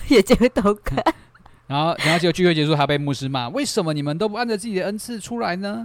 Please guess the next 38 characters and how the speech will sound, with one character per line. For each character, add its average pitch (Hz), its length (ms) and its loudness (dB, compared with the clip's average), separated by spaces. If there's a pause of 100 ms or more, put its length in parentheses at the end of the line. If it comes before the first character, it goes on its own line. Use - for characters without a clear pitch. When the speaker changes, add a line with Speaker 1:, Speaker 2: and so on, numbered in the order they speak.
(100)
Speaker 2:
<laughs> - 40 -8 (1120)
什 - 160 0
么， 233 200 2
什 190 120 0
么？ 170 220 4
Speaker 1:
他 220 100 6
说， - 20 6
Speaker 2:
要 - 60 -2
这 233 80 4
样 214 80 4
干 226 160 2
嘛？ 135 120 0
Speaker 1:
莫 156 80 0
名 302 80 -2
其 - 80 -20
妙， 196 100 -14 (140)
我， 302 120 4
我 302 120 -2
不 160 80 2
知 440 80 4
道 466 60 8
Speaker 2:
我 220 40 4
做 - 0 -
错 240 140 8
了 202 60 6
什 175 100 2
么？ 151 180 4
Speaker 1:
<laughs> 226 340 -2
对。 - 120 0 (1200)
可 247 140 4
是 330 140 2
的 226 160 -4
确 240 180 -4
是 226 140 -8
啊， 175 160 -2
真 226 120 -4
的 233 120 -4
是， 233 160 -6